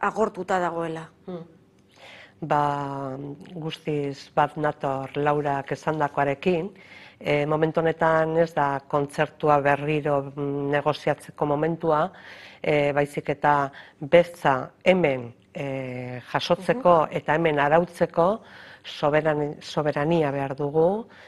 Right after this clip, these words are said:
Speaker 2: eh, behar dugu ahalmen guztiak, eta gaurko, gaur egungo markoa agortuta dagoela argi dago. Osea, egunetik egunera gauza gehiago erabakitzen dituzte Madrilen,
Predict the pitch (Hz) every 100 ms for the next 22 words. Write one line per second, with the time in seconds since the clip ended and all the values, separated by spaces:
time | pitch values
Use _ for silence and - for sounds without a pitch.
0 | - - 147 143 160 156 151 151 151 165
1 | 151 143 143 - - 170 202 226 - -
2 | - 156 - 143 170 170 - 151 139 -
3 | 165 160 156 156 165 151 147 165 175 -
4 | 165 160 202 214 - 156 160 170 170 -
5 | 143 147 151 165 196 - 165 165 139 135
6 | 135 131 135 135 - 156 135 - 180 151
7 | 156 143 - 151 160 160 185 214 - -
8 | - - 180 - 147 156 147 139 131 131
9 | 147 143 143 - 147 147 143 160 - 139
10 | 139 151 170 208 262